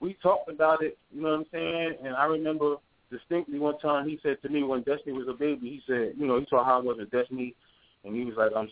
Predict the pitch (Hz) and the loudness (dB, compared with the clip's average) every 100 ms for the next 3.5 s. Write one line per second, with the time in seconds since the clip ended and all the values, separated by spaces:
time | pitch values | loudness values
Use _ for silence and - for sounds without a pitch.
0 | - 123 120 120 120 113 113 120 117 - | 2 4 6 6 4 -2 -4 -4 -4 -4
1 | 120 120 113 117 117 - _ 151 135 123 | -4 -2 -2 0 0 -2 _ -6 -4 -2
2 | 147 143 107 135 147 151 143 139 135 135 | -2 -2 2 4 6 4 4 0 -2 -4
3 | 135 120 135 143 143 | -4 0 4 4 2